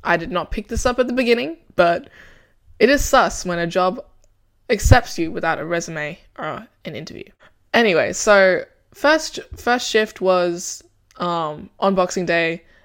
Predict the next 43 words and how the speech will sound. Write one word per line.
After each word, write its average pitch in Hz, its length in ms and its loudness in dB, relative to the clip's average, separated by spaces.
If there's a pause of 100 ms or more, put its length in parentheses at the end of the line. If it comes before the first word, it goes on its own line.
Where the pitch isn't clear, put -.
(160)
and 160 560 -8 (800)
it 233 120 4
was 226 440 4
very 180 320 4
busy, 165 400 -2 (100)
and 170 220 -6
I 170 80 2
was 202 120 0
just 214 140 -4
at 196 100 0
the 185 120 -4
back 160 420 -2
chopping 180 280 -6
fruits, - 340 -6
and 185 100 -4
that 180 80 0
was 208 140 -2
when 214 100 -2
I 202 60 -2
first 180 320 -2
met 165 160 -6
the 165 80 -6
manager 170 320 -6
and 165 260 -4
some 202 140 -4
of 196 100 -2
my 175 120 -2
other 160 180 -4
coworkers 160 480 -6
as 156 160 -16
well. - 320 -12 (380)
And 185 100 -4
my 185 80 0
friend 190 240 0
Diego 180 320 4
was 165 180 -4
also 170 220 -4
working 165 300 -6
that 151 120 -10
day, 147 220 -6
which 156 200 -14
was 156 300 -10
amazing. 165 560 -12